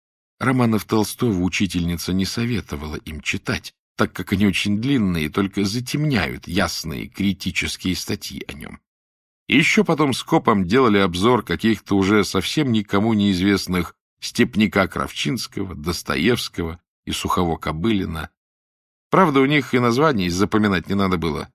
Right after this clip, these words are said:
Во всем этом многолетнем ряду один разве Пушкин сиял, как солнышко. И вся та литература состояла в школе из усиленного изучения, что хотели выразить, на каких позициях стояли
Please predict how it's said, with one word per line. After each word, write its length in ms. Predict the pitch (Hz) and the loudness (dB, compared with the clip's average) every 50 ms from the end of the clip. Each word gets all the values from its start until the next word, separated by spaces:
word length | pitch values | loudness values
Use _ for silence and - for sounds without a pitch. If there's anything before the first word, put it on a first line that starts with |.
| _ _ _ _ _ _ _ _ _ _ _ | _ _ _ _ _ _ _ _ _ _ _
Во 120 | - 127 143 | 0 0 0
всем 260 | - - 202 180 175 | 2 2 4 4 4
этом 220 | 156 135 151 139 | 4 2 2 2
многолетнем 760 | 123 123 127 131 127 127 127 139 147 143 123 127 135 127 123 | 4 4 4 4 6 4 6 6 4 2 2 2 2 4 4
ряду 360 | 117 123 123 123 135 135 127 | 4 4 4 4 4 4 4
один 240 | 117 110 113 120 117 | 4 4 4 2 4
разве 340 | 113 117 110 104 113 113 107 | 4 4 4 4 4 2 2
Пушкин 520 | - _ 151 165 139 - - - 87 78 | 0 _ 2 2 2 2 0 -2 -2 -2
сиял, 440 | - - - 101 98 92 85 73 71 | -2 0 0 2 2 2 2 0 -2
как 180 | - 78 76 - | -6 -8 -8 -6
солнышко. 540 | - 87 78 73 62 - - - - - _ _ _ _ _ _ _ _ _ _ _ _ _ | -6 -6 -6 -6 -6 -10 -10 -12 -14 -20 _ _ _ _ _ _ _ _ _ _ _ _ _
И 80 | - 113 | -2 -2
вся 200 | - - 220 208 | 0 2 2 2
та 100 | - 143 | 4 2
литература 580 | 131 123 113 110 117 110 110 113 139 156 127 104 | 2 2 2 2 2 2 2 2 2 2 2 2
состояла 560 | 87 - 87 - - 92 92 98 101 98 95 | 0 -2 -6 -4 -2 0 2 2 2 2 0
в 60 | - | -2
школе 320 | - - 107 107 104 95 92 | -2 0 0 2 2 2 2
из 120 | 90 87 | 2 0
усиленного 680 | 95 90 - - 131 135 127 120 113 110 104 95 101 104 | 0 -2 -2 -2 0 0 0 2 2 2 2 4 4 4
изучения, 640 | 92 82 87 90 - - 117 117 110 104 98 95 | 2 2 0 -2 0 2 2 2 4 4 2 2
что 420 | 87 - - - _ - 151 151 127 | 0 0 -4 -6 _ 2 4 4 4
хотели 540 | - - 107 101 98 - 117 113 104 98 95 | 4 2 2 0 2 2 0 2 2 2 2
выразить, 720 | 87 90 107 113 117 110 87 76 76 69 - - - - _ _ _ _ _ | 2 2 2 2 2 0 0 -2 -6 -10 -12 -12 -16 -20 _ _ _ _ _
на 180 | - 117 131 123 | 2 4 4 4
каких 480 | 120 123 117 120 - 143 143 120 - | 4 2 2 2 0 0 0 0 2
позициях 640 | - 123 120 107 104 117 110 - - - 107 101 95 | 4 4 6 6 4 2 2 0 0 2 2 2 2
стояли 760 | - - - - 90 82 78 78 101 135 139 139 127 117 - | 0 -4 -6 -4 -2 -2 0 0 0 2 2 4 2 2 0